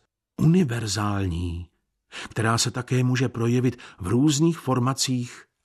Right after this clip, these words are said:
a podobách. Moje přítelkyně byla poslušna těchto lákavých slov.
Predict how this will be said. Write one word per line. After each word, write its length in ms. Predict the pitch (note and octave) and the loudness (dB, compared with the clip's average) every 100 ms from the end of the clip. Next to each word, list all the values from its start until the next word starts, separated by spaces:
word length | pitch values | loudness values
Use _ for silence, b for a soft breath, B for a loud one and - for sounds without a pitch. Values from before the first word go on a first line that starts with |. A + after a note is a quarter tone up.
| _ | _
a 120 | - - | -14 -12
podobách. 800 | - C3+ A#2+ E2 - - - _ _ _ _ _ _ b b b b b b b b b | -8 -4 -4 -4 -10 -14 -20 _ _ _ _ _ _ b b b b b b b b b
Moje 240 | A2 A3 A3+ | 4 4 4
přítelkyně 720 | - F3+ G3 G3 G3 F#3+ F3+ | 0 0 0 2 2 4 2
byla 260 | F3 F3+ | 0 0
poslušna 640 | E3+ C#3+ - D3+ - G2 | -2 -4 0 -2 0 -4
těchto 360 | F2+ G#2 - G2+ | -2 -4 -4 -4
lákavých 640 | F#2 G#2 - F#2 F#2 - | 0 0 0 -4 -4 -4
slov. 440 | - G2+ F2 - | -6 -6 -8 -14